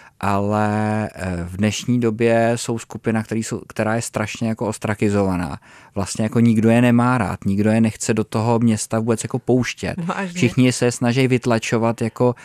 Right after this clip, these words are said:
Speaker 1: ty prostory pro ně kamsi jako pryč, aby nedělali hluk, aby nepouštěli hlasitě hudbu, aby někde netřískali tím skatem. A, eh,
Speaker 2: A oni si tak taky připadají,
Speaker 1: a oni
Speaker 2: že
Speaker 1: si tak taky připadají, že jako, eh,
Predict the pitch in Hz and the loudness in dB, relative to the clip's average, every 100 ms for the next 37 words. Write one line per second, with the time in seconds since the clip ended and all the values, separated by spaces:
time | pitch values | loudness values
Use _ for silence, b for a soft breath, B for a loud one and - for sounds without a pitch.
0 | B - 117 117 113 - 120 117 117 117 | B -2 0 0 -2 0 0 2 4 4
1 | 117 110 107 - 120 113 - 123 131 b | 4 2 0 0 0 0 0 0 0 b
2 | b - 107 107 123 - - B B B | b -2 2 2 2 -4 -6 B B B
3 | 110 107 123 120 113 123 123 117 82 98 | 0 4 4 4 4 4 4 4 4 4
4 | 143 131 117 117 110 120 113 117 113 110 | 4 2 2 0 0 -4 -4 -2 -2 -2
5 | 120 - 101 92 101 107 131 B B - | -2 2 4 4 4 6 4 B B -4
6 | 98 113 113 117 117 110 - 113 - 113 | 0 2 2 2 2 0 -4 -4 2 2
7 | 113 135 - 95 98 - 98 120 147 B | 4 2 2 2 2 2 4 4 2 B
8 | B B B B 98 104 104 - 101 98 | B B B B -2 2 0 0 2 2
9 | 95 95 87 62 62 62 - - - - | 2 2 0 -2 -4 -6 -10 -14 -16 -16
10 | - 190 190 185 - 190 196 185 - 202 | -8 -4 -4 -4 -4 -6 -6 -10 -8 -6
11 | - 170 165 160 123 156 - 175 170 156 | -4 -2 0 4 4 4 4 0 0 0
12 | 185 - 117 104 90 90 92 107 101 - | 0 0 0 0 2 0 2 2 2 2
13 | 113 110 107 78 | 2 4 4 0